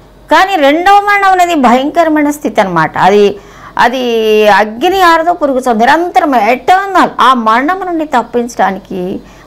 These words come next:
మనకి ఏదైనా మార్గం ఉందా అని, నా జనాంగాన్ని, నా బిడ్డలు ఇంత ప్రేమతో నా త-, దేవుని వాక్యం ఏమని సెలవిస్తుంది? "మన రూపమందు మన పోలిక చొప్పున నరుని సృజించెదము" అని ఆది కాండంలో రాశారు.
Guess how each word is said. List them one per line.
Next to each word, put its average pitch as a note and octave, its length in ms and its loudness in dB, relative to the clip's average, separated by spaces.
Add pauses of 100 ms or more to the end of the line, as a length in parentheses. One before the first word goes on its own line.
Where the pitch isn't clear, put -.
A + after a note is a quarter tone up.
మనకి G3 220 -2
ఏదైనా G3+ 360 0
మార్గం F3+ 500 -2
ఉందా F#3+ 300 0
అని, F3 240 -2
నా F3 240 2
జనాంగాన్ని, F#3 720 0
నా E3+ 100 -2
బిడ్డలు F3 500 0 (400)
ఇంత G3 180 -2
ప్రేమతో G#3 600 0
నా E3+ 320 2
త-, F3 280 0 (380)
దేవుని G3 240 4
వాక్యం C4+ 340 2
ఏమని A#3+ 280 -4
సెలవిస్తుంది? C4 680 -2
"మన G#3 360 2
రూపమందు C4+ 680 0
మన G#3+ 300 2
పోలిక D#4+ 480 2 (200)
చొప్పున E4+ 500 2 (280)
నరుని D#4 420 2
సృజించెదము" D4 880 0
అని C4+ 180 4
ఆది A#3 260 2
కాండంలో G#3 440 0
రాశారు. D#3+ 380 -4